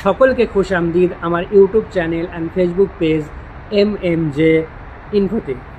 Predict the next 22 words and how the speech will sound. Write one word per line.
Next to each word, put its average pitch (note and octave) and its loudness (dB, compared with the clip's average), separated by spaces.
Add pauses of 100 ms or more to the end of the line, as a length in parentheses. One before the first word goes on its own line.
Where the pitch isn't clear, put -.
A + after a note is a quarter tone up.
তো F#3 0
বন্ধুরা, F#3+ 4 (400)
আমি D#3+ 2
ভিডিও E3 2
শুরুতেই G3 2
বলেছি F#3+ 2 (300)
যে D#3+ -6
এই F#3 0
কাজটা E3 0
হচ্ছে E3+ -2 (1300)
ফার্মেসি F3+ 0 (260)
হেল্পার। C#3 -4 (460)
তো F3 -2 (100)
এর G3 0 (100)
আগেও D#3+ 0
আমি G#3 2
একটা F#3 0 (480)
এই F3 0
কাজের F3 2
উপরে F3 0
ভিডিও D#3+ 0
বানিয়েছিলাম, F3 0